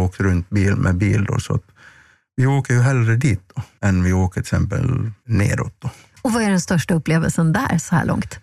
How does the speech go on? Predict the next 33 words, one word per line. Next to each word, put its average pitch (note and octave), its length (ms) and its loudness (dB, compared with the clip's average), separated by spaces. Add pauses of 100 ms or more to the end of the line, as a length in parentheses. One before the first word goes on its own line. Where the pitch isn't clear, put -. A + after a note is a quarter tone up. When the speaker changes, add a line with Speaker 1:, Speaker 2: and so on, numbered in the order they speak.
(300)
Speaker 1:
Så A2+ 60 -2
första - 380 -4
gången A#2 340 2
åkte A#2+ 320 0
vi G2+ 60 2
igenom G2+ 360 2
Las G2 220 0
Vegas, G2 420 2
mer A2 160 2
eller F2+ 140 2
mindre. F#2+ 340 2
Men F#2+ 180 2
sen B2 340 0 (140)
gången A2+ 280 2
efter, A#2+ 320 0
då A2 160 2
sa G2+ 140 2
vi, G2 80 4
"Nu A#2+ 120 2
ska G#2 160 -4
vi F#2 160 4
vara F2+ 140 2
kvar." G2+ 260 0
Det F#2+ 280 2
var F#2 160 2
lite F#2 280 0
upplevelse - 600 0
faktiskt - 500 -6
då. A2+ 140 -2 (200)
Alltså, C3+ 240 2
det G3 140 0
var G#2+ 180 2
lite, F2+ 280 0